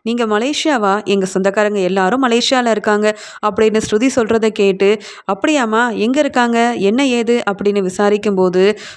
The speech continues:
ஸ்ருதி சொன்ன இடத்தெல்லாம் கேள்விப்பட்டுட்டு, "அப்படியா, அந்த இடமும் எனக்கு நல்லா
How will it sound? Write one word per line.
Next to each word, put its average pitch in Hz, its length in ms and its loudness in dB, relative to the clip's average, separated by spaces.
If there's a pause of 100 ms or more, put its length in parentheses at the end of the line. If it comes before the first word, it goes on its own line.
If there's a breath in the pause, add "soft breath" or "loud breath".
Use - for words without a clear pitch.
(140 loud breath)
ஸ்ருதி 277 200 2
சொன்ன 240 320 0
இடத்தெல்லாம் 220 640 0
கேள்விப்பட்டுட்டு, 202 880 2 (260 loud breath)
"அப்படியா, 208 520 0
அந்த 190 300 0
இடமும் 190 300 0
எனக்கு 226 220 -2
நல்லா 190 260 0